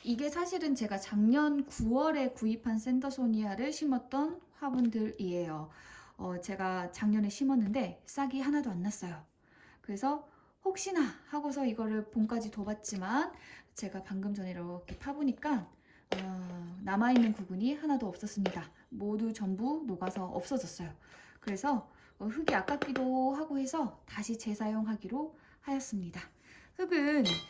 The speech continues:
배수성이 좋은 흙으로 준비하시면 좋을 것 같아요.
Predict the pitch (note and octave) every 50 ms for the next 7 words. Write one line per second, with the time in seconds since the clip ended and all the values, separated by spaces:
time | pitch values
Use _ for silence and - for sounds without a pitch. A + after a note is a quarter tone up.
0 | - - - - - - - - - _ - - B3+ A#3+ C4+ - G4 F#4+ - -
1 | F#4 F4 E4+ D#4+ D4 B3+ - - B3+ B3 B3 C4+ C#4+ D4+ D#4 D4+ D4+ C#4 B3+ C4
2 | B3+ B3 A#3+ B3 B3 B3 A#3+ - A#3+ A3 G#3+ A#3 A3+ A3+ A3 - A3+ G#3+ G#3+ G#3
3 | G#3 G#3 - G#3+ G3+ G3+ G#3 G#3 G#3 F#3+ - E3 - - - G#3+ F#3 F3 F3 E3+
4 | F#3+ G#3+ G3+ F3 F3 E3+